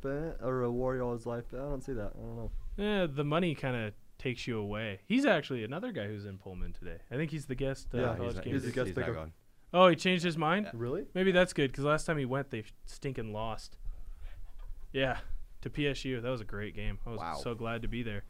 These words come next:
Speaker 1: That was
Speaker 2: Yeah,
Speaker 1: pretty
Speaker 2: I'm
Speaker 1: cool.
Speaker 2: just not happy with <laughs>
Speaker 3: Oh, you were on a
Speaker 2: basketball
Speaker 3: visit,
Speaker 2: players
Speaker 3: huh?
Speaker 2: in general.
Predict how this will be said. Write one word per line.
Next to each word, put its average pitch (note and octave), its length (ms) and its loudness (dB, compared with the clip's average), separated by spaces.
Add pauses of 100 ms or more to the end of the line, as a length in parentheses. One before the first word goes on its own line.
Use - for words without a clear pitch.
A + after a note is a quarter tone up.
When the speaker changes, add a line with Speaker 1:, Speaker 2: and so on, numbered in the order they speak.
(720)
Speaker 1:
That A2 80 -4
was G#2 80 2
Speaker 2:
Yeah, D3+ 160 4
Speaker 1:
pretty D3 40 6
Speaker 2:
I'm D#3+ 140 4
Speaker 1:
cool. D3+ 120 2
Speaker 2:
just F#2+ 140 -4 (600)
not A2 340 -4
happy G#2+ 320 -4
with G2+ 220 0 (120)
<laughs> C#3+ 120 2
Speaker 3:
Oh, - 20 10
you B3 100 12
were A3+ 60 10
on E3 80 8
a - 60 2
Speaker 2:
basketball E3 460 8
Speaker 3:
visit, F3 160 6
Speaker 2:
players C#3 180 6
Speaker 3:
huh? G3 120 6
Speaker 2:
in D#3 60 6
general. C3 240 0